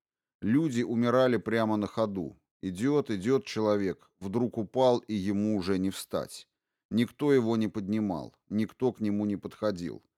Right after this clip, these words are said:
Другие редкие прохожие просто перешагивали через упавшего,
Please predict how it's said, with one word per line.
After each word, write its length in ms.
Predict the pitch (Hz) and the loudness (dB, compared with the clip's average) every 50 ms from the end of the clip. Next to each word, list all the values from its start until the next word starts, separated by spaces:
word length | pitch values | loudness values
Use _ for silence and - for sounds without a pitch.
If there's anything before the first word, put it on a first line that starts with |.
| _ _ _ _ _ _ _ _ _ - | _ _ _ _ _ _ _ _ _ -6
Другие 500 | 87 110 123 131 127 123 156 175 165 147 | -2 0 0 0 0 -2 0 2 2 4
редкие 480 | 135 143 151 143 143 - 139 135 123 | 4 4 2 2 0 -2 0 0 0
прохожие 640 | 107 - 123 123 120 - 151 151 143 117 101 104 98 | 2 2 0 0 0 0 0 2 2 2 2 0 -2
просто 340 | - 113 120 127 123 - 113 | 0 0 -2 -2 -2 -2 -8
перешагивали 800 | - - 120 120 120 110 - 151 139 135 120 110 107 101 98 95 | -4 -2 -2 -2 -2 -2 0 2 2 2 2 2 0 0 0 0
через 300 | 87 - 110 101 104 95 | -2 -4 -4 -4 -4 -4
упавшего, 720 | 101 104 98 - 139 135 120 - - - 82 71 - - | -4 -6 -2 0 0 0 0 0 -4 -8 -8 -8 -10 -14